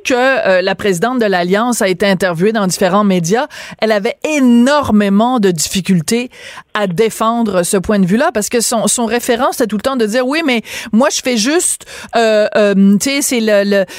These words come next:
le, l'instance syndicale a pris la décision. Moi, je dois respecter le vote de, de mes membres. » Mais moi,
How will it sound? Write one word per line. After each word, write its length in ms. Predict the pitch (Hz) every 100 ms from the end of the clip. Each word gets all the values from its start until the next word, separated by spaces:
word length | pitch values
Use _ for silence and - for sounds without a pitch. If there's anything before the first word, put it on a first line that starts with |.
| 262
le, 220 | 214 208
l'instance 480 | 220 254 - 269 269
syndicale 520 | - 254 202 262 285
a 60 | 254
pris 160 | - 247
la 140 | 226
décision. 540 | 220 208 233 208 233
Moi, 140 | 285 262
je 80 | 208
dois 140 | 240
respecter 540 | 233 233 240 208 254 254
le 80 |
vote 300 | 202 180 233
de, 260 | 202 190 160
de 160 | 180 202
mes 200 | 185 170
membres. » 360 | 220 339 254 - - - -
Mais 160 | 233 240
moi, 280 | 240 247